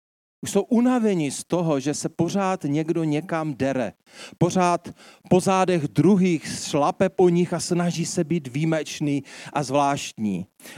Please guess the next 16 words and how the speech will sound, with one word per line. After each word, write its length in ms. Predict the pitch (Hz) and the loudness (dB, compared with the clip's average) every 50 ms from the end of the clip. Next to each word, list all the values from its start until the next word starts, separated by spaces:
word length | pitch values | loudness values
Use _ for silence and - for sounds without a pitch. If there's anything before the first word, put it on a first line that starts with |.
| - - | -12 -6
A 300 | - 143 135 139 135 127 - - - _ - | -4 -2 0 0 0 -2 -4 -10 -12 _ -2
já 200 | 160 165 180 196 | -2 0 0 0
bych 180 | 220 - - | 0 -2 -2
chtěl 320 | - - 214 208 220 220 196 | -2 0 2 2 4 2 2
říct, 480 | 156 202 208 196 175 - - - - | 2 2 0 0 -2 -4 -8 -10 -6
možná 240 | 139 151 160 180 175 | -4 -2 0 0 2
do 160 | 151 160 185 | 2 2 2
kamery 440 | - 226 214 214 202 196 180 180 170 | 2 2 0 2 2 2 2 0 0
nebo 240 | 165 160 147 156 156 | -2 0 -2 -2 -2
kam, 340 | - - 156 147 147 139 120 | -2 -2 -2 -2 -2 -2 0
vy 180 | - 226 240 | 0 0 0
všichni, 580 | 202 165 - - 226 220 - - - 175 170 156 | 0 -2 -4 -4 -4 -4 -4 -4 -4 -2 -2 -2
kteří 320 | - - 175 170 143 156 | -2 -4 -4 -2 -2 -2
hledáte 600 | 123 131 135 156 180 196 202 220 214 - 202 196 | -2 -2 0 0 0 0 -2 -2 -2 -2 -2 0
život, 380 | 170 165 180 160 139 113 82 - - - - - - - - - - | 0 2 0 2 2 0 -2 -4 -10 -20 -20 -20 -20 -18 -18 -6 -2
tedy 320 | - 185 202 240 247 - | 0 2 2 2 0 -2